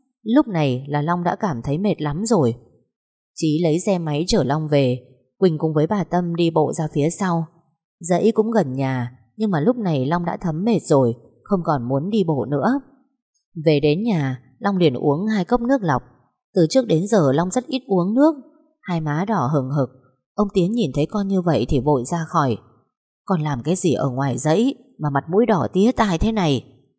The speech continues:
"Hôm nay con ra dãy nhá, làm được rất nhiều việc lắm đấy bố ạ." Long ngay lập tức khoe với ông ấy. "Con làm được việc gì, kể cho bố nghe xem nào." "Con cuốc lỗ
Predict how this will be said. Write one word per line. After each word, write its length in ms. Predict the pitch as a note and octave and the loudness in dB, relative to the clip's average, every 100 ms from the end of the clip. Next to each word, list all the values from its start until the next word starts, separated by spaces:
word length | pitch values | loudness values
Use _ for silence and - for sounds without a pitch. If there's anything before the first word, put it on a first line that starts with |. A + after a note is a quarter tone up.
| _ _ - | _ _ 2
"Hôm 240 | E3 F3+ | 4 4
nay 260 | F#3 F#3+ E3+ _ _ | 2 2 0 _ _
con 200 | E3 E3 | -4 0
ra 180 | E3 D#3+ | 2 2
dãy 260 | E3+ - | 2 0
nhá, 180 | A#3+ B3+ - | 0 -2 -2
làm 120 | D3+ C#3 | -6 -2
được 140 | C3 | 0
rất 140 | D4+ | 0
nhiều 160 | C4+ F#3+ | 4 2
việc 220 | D#3 D#3 | 4 2
lắm 200 | D3+ E3+ | 0 2
đấy 100 | B3 | 2
bố 160 | G#3 F#3+ | 4 4
ạ." 260 | B3 F3+ - _ _ _ _ _ _ | 2 0 -6 _ _ _ _ _ _
Long 220 | E3+ E3 | -4 -2
ngay 140 | D#3 D3 | 0 0
lập 140 | C3 - | 0 0
tức 120 | G#3+ G3 | 0 0
khoe 200 | F3+ D#3+ | -2 0
với 100 | D3 | 2
ông 200 | G2+ E3 | 0 2
ấy. 320 | - D#3 A3 C#4+ _ _ _ _ _ - | 2 2 0 -4 _ _ _ _ _ -2
"Con 200 | E3+ D#3 | 0 0
làm 200 | C#3+ B2+ | -2 0
được 120 | C3+ | -2
việc 180 | C#3+ C3+ | 0 -2
gì, 400 | - C#3 C#3 A#2+ - _ | 0 0 2 0 -6 _
kể 80 | D#3 A#2+ | -2 -2
cho 120 | D3+ | 0
bố 240 | D3 D3 A3+ | 0 0 0
nghe 160 | G3+ F3 | 0 0
xem 160 | E3+ D#3 | -2 -2
nào." 300 | C#3 C3+ A2+ - _ _ - | -2 -2 -2 -8 _ _ -8
"Con 160 | D#3+ D#3+ | -6 -2
cuốc 180 | A3+ G3 | 0 2
lỗ 380 | F3+ B3 C#4+ | 4 4 2